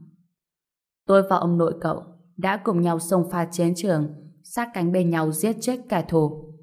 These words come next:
Ông ta vẫn khỏe chứ?" Hạ Hầu Quốc lễ độ cung kính, vẻ mặt lộ ra chút buồn bã. "Ông nội đã qua đời cách đây mười năm rồi. Lúc còn sống, ông nội vẫn thường hay nhắc đến ông với cháu.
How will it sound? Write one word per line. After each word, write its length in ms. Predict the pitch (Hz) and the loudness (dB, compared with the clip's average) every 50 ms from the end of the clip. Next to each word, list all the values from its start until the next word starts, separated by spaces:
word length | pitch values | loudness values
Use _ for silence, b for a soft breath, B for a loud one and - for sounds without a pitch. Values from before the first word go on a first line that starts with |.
| - _ _ _ _ _ | -20 _ _ _ _ _
Ông 220 | - 185 180 170 170 | 2 2 2 2 2
ta 160 | 175 175 170 | 0 0 2
vẫn 220 | 165 170 190 - | 2 4 2 2
khỏe 280 | - - - 240 180 156 - | 2 0 -2 -2 -2 -2 -2
chứ?" 180 | - 202 220 214 - - - - - _ _ _ _ _ _ _ _ _ _ _ _ | -4 -4 -4 -6 -10 -16 -20 -20 -20 _ _ _ _ _ _ _ _ _ _ _ _
Hạ 200 | - - 208 - | -10 -6 -2 0
Hầu 280 | - 175 175 160 170 175 | 4 4 4 4 2 2
Quốc 220 | - 208 240 240 - | 0 0 0 0 0
lễ 200 | 175 175 165 - | 0 0 2 2
độ 260 | 185 220 190 - - | 0 0 0 0 0
cung 240 | - 180 165 160 - | 0 2 2 2 2
kính, 500 | - 165 160 170 202 - - - - - - - | 0 0 2 0 0 -2 -6 -14 -18 -20 -8 -4
vẻ 140 | - 190 170 | -2 0 0
mặt 180 | 165 170 160 165 | 0 -2 -2 -2
lộ 280 | - 170 170 165 - 165 | 0 2 4 4 2 0
ra 240 | - - 165 165 160 | -4 -6 -6 -6 -6
chút 180 | 165 - 233 240 220 | -4 -2 -2 0 2
buồn 220 | 190 170 156 160 | 2 2 2 2
bã. 320 | 156 160 165 185 233 233 - - - - - - _ _ _ _ _ _ _ _ _ _ _ _ _ _ _ _ _ _ _ _ _ _ _ _ _ _ _ _ _ _ - | 0 0 0 0 -2 -4 -6 -10 -16 -18 -20 -20 _ _ _ _ _ _ _ _ _ _ _ _ _ _ _ _ _ _ _ _ _ _ _ _ _ _ _ _ _ _ 0
"Ông 180 | - 185 180 | 2 4 4
nội 160 | 175 165 - | 4 2 2
đã 160 | - 170 165 - | 0 -2 -2 -2
qua 200 | - - 208 190 | 0 0 0 4
đời 260 | 180 165 160 160 165 - | 4 4 4 4 2 -2
cách 140 | 220 226 | -2 0
đây 140 | 202 190 180 | 2 2 4
mười 240 | 180 175 175 165 156 | 4 6 4 4 4
năm 240 | 156 160 165 165 160 | 2 0 0 -2 -2
rồi. 280 | 156 165 160 151 147 143 - - - - - _ _ _ _ _ - | -2 -4 -4 -4 -4 -8 -10 -14 -20 -20 -20 _ _ _ _ _ -2
Lúc 200 | 202 220 262 254 262 | 2 4 4 4 2
còn 180 | - 196 165 | 0 0 0
sống, 360 | 151 - - 165 160 156 170 202 - - - - - - - | 0 -2 -2 -2 -2 -2 -2 -4 -8 -12 -16 -20 -18 -4 2
ông 160 | - 202 190 | 4 6 8
nội 140 | 185 175 - - | 8 6 6 4
vẫn 120 | - - 220 | 0 0 0
thường 180 | - - 170 | 2 2 2
hay 140 | 165 180 180 | 2 2 2
nhắc 200 | 175 190 220 226 | 2 2 2 2
đến 180 | - 180 170 170 | 2 4 4 4
ông 200 | 175 180 175 165 | 4 4 4 4
với 160 | 170 175 170 175 | 4 2 2 0
cháu. 380 | 175 175 165 160 170 196 - | -2 -4 -4 -4 -6 -8 -10